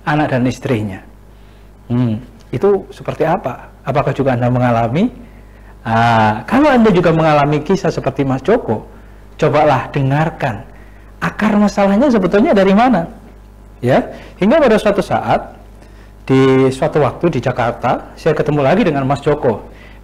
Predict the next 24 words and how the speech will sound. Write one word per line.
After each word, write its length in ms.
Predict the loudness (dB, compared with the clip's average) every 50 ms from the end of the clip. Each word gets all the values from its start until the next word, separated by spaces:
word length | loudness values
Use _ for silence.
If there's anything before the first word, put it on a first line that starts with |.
| -12
Waktu 240 | -8 -4 -2 -2 0
itu 40 | 0 0
di 80 | 0
medio 320 | 0 0 0 0 2 2 2
tahun 320 | 2 2 0 0 0 0
dua 80 | 0 0
ribu 240 | 2 2 0 0
tiga 160 | 0 0 2 2
belas, 480 | 4 4 2 2 0 -4 -10 -16 -16 -8 -4
Maret 400 | -2 0 0 0 -2 -4 -4 -2
dua 160 | 0 0 0
ribu 160 | 0 0 0
tiga 160 | 0 0 0
belas. 320 | 0 0 0 0 -2 -4 -8 -14 -20 -20 -20 -20 -20 -20 -20 -20 -20 -10
Saya 240 | -2 0 2 2 2
melakukan 800 | 2 2 0 0 0 0 -2 -2 0 0 0 0 0 0 -2 -4
semacam 720 | -6 -4 -2 0 0 0 0 0 0 0 2 2 0 0
perbincangan 640 | 0 -2 -2 -2 0 0 0 0 2 2 2 2 0
dengan 240 | 0 0 0 0 0
beliau 240 | 0 0 2 2 2
dan 240 | 2 0 0 -2
beliau 320 | 0 0 2 4 4 2 2
akhirnya 320 | 0 -2 -2 -2 -2 0
menyampaikan 720 | 0 0 0 0 -2 -2 -4 -6 -6 -6 -10 -12 -12 -12